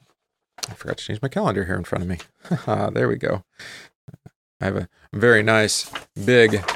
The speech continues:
calendar, since I'm kind of blind, and you can't see it 'cause it gets washed out. But there you go. All right, make sure I can see when we have commemorations coming up. Um, we don't have one today. Good.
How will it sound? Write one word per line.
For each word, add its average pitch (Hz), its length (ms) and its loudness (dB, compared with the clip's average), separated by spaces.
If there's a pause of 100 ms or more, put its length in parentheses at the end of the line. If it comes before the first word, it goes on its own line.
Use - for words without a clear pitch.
(440)
calendar, 107 640 0
since - 240 -16
I'm 101 140 -6
kind 101 160 -12
of 92 80 -12
blind, 95 460 -6 (120)
and 92 160 -8
you 92 60 -8
can't - 240 -12
see - 120 -6
it - 120 -8
'cause 80 140 -10
it - 20 -8
gets - 180 -8
washed - 280 -2
out. - 160 -4 (420)
But 131 260 8
there 107 160 6
you 104 100 4
go. - 180 -4 (800)
All - 60 -6
right, - 140 -8 (120)
make - 160 -10
sure 90 300 -2 (520)
I 92 80 -10
can 92 140 -8
see 107 240 2
when 101 160 2
we 98 80 0
have 98 120 -2
commemorations 101 760 0
coming 95 340 -4
up. 151 240 -2 (840)
Um, 92 280 -6
we 98 80 -6
don't 104 160 0
have 92 160 -4
one - 140 -12
today. - 280 -12 (220)
Good. - 140 -2